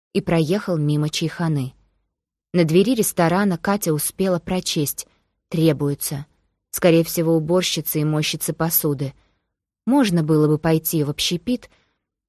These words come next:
но хвост надо выпускать наружу каждые два часа, и если на кухнях есть сеточки для волос и бороды, то для хвоста ещё не придумали.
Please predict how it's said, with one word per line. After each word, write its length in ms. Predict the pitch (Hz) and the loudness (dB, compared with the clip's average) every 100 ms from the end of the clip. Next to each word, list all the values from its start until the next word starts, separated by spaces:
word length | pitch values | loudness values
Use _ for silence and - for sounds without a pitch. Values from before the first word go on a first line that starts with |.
| _ | _
но 180 | 190 175 | 2 2
хвост 400 | - 175 214 - | 2 0 0 0
надо 240 | 180 175 | -2 0
выпускать 540 | 165 165 175 - 180 175 | -2 -2 -6 -2 -2 0
наружу 400 | 170 202 214 165 | 0 0 -2 -2
каждые 420 | 180 180 175 185 | -2 -4 -2 -2
два 200 | 170 180 | -2 -4
часа, 500 | - 185 - 165 139 _ _ _ _ _ | -4 -6 -4 -4 -6 _ _ _ _ _
и 60 | 160 | 2
если 360 | 160 208 175 | 2 2 0
на 180 | 160 156 | 0 -2
кухнях 540 | - 214 202 175 147 - | -4 -4 -4 -4 -6 -4
есть 340 | 165 190 - | 0 0 -2
сеточки 540 | - 208 202 - - | -2 -2 -2 -8 -8
для 160 | 147 151 | -4 -2
волос 500 | 147 147 180 190 - | -2 -2 -2 -4 -6
и 20 | |
бороды, 600 | 147 151 143 143 185 214 - _ _ _ | -6 -4 -4 -2 -2 -2 -8 _ _ _
то 120 | - 196 | -4 0
для 160 | 175 | 2
хвоста 460 | 160 156 151 - 214 | 0 -4 -4 -4 -4
ещё 380 | 196 147 - 170 | -2 -4 -2 -2
не 140 | 170 | -2
придумали. 640 | 175 180 165 139 135 135 | -2 -2 0 -2 -4 -8